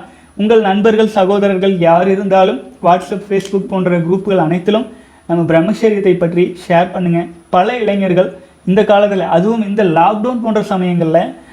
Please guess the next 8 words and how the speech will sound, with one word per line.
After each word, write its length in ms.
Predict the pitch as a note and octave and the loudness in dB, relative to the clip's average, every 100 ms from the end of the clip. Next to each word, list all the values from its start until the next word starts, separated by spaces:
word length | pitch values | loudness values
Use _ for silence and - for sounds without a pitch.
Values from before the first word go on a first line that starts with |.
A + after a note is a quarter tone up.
| - | -12
அஹ், 100 | F3+ | -6
தன்னுடைய 360 | E3+ F#3+ G#3+ G3+ | -2 0 2 2
உயிர் 240 | G3+ B3 | 2 0
அணுக்களை, 360 | B3 A3 G#3+ A3+ | 0 0 0 0
உயிராற்றலை 760 | A3 G3 A3 G#3 F#3 F#3 A3 A#3 - - | 0 0 0 0 0 -2 -2 -4 -14 -6
காரணமே 720 | - F3 G#3 A3 A3 A#3 C#4 | 0 2 2 0 -2 0 -2
இல்லாமல் 480 | G#3 G3 F#3 F#3+ B3 | 0 0 -2 -4 -6
விரயம் 320 | E3+ F#3+ G#3 | 0 0 0